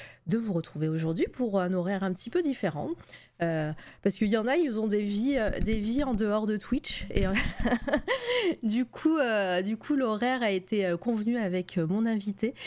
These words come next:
Et, euh, voilà, mais je suis ravie, euh, de, de faire cette interview, euh, pendant, euh, pendant qu'il fait jour. Ah bah, il y a les meilleurs, bah oui. Merci pour le follow. Euh, Nebland, du coup. Euh, alors, je vous rappelle,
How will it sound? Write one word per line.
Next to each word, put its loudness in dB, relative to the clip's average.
Et, 2
euh, -2
voilà, -2
mais 0
je -10
suis -2
ravie, 0
euh, -2
de, 2
de 0
faire -4
cette -4
interview, 0
euh, -2
pendant, 0
euh, -2
pendant 0
qu'il -2
fait 2
jour. -2
Ah 6
bah, 4
il 0
y 2
a 0
les 0
meilleurs, -2
bah 2
oui. -2
Merci 0
pour -2
le 0
follow. 0
Euh, 2
Nebland, 0
du 0
coup. -6
Euh, 2
alors, 0
je 0
vous 0
rappelle, 0